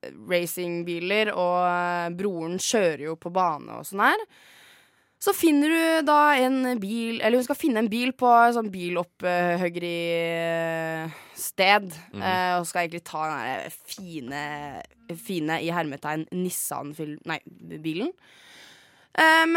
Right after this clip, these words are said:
Speaker 1: jeg finner en folkevogn da, som er Herbie. Og det som er så gøy, er at det her er jo ikke en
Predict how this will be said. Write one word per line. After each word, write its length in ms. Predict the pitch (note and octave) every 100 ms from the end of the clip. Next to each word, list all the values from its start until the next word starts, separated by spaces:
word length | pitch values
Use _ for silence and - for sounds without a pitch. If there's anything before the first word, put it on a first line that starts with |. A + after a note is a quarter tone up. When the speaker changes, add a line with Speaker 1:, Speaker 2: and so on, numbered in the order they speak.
| E4+
Speaker 1:
jeg 20 |
finner 280 | - D4 C#4
en 160 | C4+ C4
folkevogn 840 | - B3+ A3 - F#3 F#3+ G3+ G3+
da, 200 | F3+ E3+
som 180 | E3+ -
er 260 | E3 E3
Herbie. 380 | D#3+ D3+ D3+ D#3+
Og 100 | D#3+
det 160 | G#3 B3
som 100 | C4
er 40 |
så 140 | B3 B3
gøy, 200 | A3+ C#4+
er 220 | D4+ A3
at 80 | G#3+
det 100 | A3+
her 180 | A3+ A#3
er 140 | G3
jo 40 | F#3+
ikke 160 | G3+
en 100 | A#3